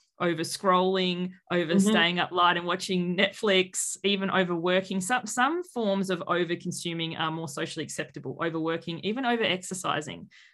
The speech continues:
Speaker 1: But I had an injury and anyway, so
Speaker 2: Mm-hmm.
Speaker 1: overgiving is matched with over-consuming. And the reason that we overgive, from my point of view, is that we struggle to say no.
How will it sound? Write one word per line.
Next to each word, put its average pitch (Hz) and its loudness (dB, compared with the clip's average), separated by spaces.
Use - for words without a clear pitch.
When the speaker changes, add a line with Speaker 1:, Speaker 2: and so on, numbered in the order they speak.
Speaker 1:
But 175 0
I 175 2
had 185 2
an 170 -2
injury 208 2
and 165 -6
anyway, 165 -2
so - 0
Speaker 2:
Mm-hmm. 220 4
Speaker 1:
overgiving 233 2
is 196 2
matched 196 0
with 180 4
over-consuming. 180 0
And 190 2
the 190 0
reason 220 2
that 202 4
we 185 2
overgive, 175 0
from 175 -6
my 175 2
point 180 -4
of 151 -10
view, 226 -2
is 190 0
that 196 0
we 190 -2
struggle 185 -4
to 202 -4
say 170 -4
no. 214 0